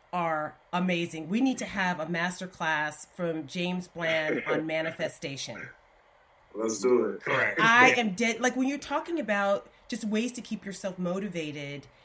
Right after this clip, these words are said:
Speaker 1: and really, I mean, it's
Speaker 2: Yes.
Speaker 1: clear you're obviously a self-starter and you have a great deal of faith in your ability to figure things out. And that's not to say everything was smooth. I'm sure if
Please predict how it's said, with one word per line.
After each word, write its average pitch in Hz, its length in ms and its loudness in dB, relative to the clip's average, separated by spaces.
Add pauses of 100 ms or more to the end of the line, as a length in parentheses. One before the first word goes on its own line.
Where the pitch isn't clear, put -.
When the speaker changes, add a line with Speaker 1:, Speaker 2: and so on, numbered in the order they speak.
(180)
Speaker 1:
and 190 220 -2
really, 208 420 0
I 190 40 -2
mean, 214 100 4
it's - 80 -12
Speaker 2:
Yes. - 100 -12
Speaker 1:
clear 262 180 -2
you're 202 200 -2
obviously 175 400 -4
a 156 40 -6
self-starter 160 720 -4
and 165 140 -2
you 165 60 -4
have 160 160 -6
a 160 60 -8
great 160 320 -8
deal 156 200 -4
of 131 80 -10
faith - 540 -6 (380)
in 185 260 0
your 175 340 0
ability 170 500 -4
to 170 80 -6
figure 156 280 -8
things 143 320 -8
out. 165 400 -2
And 208 140 -2
that's 240 240 -2
not 247 180 -4
to 220 60 -8
say 196 180 -4
everything 185 380 -6
was 156 120 -8
smooth. 175 540 -2
I'm 202 160 -2
sure 190 480 -6 (880)
if 175 200 -4